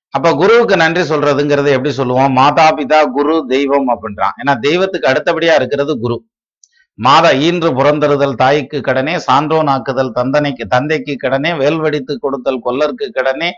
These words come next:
அஹ், நன்-, நன்னெறி நடத்தல் வேந்தர்க்கு கடனேன்னு வரும். அதே மாதிரி, அஹ், களிறு எ-,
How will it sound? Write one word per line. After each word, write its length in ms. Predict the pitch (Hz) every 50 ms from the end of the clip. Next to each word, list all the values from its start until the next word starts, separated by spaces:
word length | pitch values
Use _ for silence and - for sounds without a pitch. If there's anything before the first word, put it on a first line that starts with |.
| _ _ _ _ _ _ - _ _ _ -
அஹ், 260 | - 139 135 131 127
நன்-, 380 | 127 127 135 147 165 170 175 160 135 131 135
நன்னெறி 420 | 139 151 170 175 175 170 165 156
நடத்தல் 480 | 143 139 135 143 143 143 147 143 135 120
வேந்தர்க்கு 500 | 127 139 151 165 156 156 143 143 147 139
கடனேன்னு 460 | 113 131 123 131 127 135 139 143 139
வரும். 220 | 123 120 120 135 -
அதே 240 | - 127 131 147
மாதிரி, 260 | 147 147 147 151 160 143 120 127 143 - _ _ _ _ _ - 113
அஹ், 140 | 113 110 -
களிறு 640 | - 135 147 160 175 185 185 185 180 180 170 151
எ-, 320 | 131 135 147 156 156 151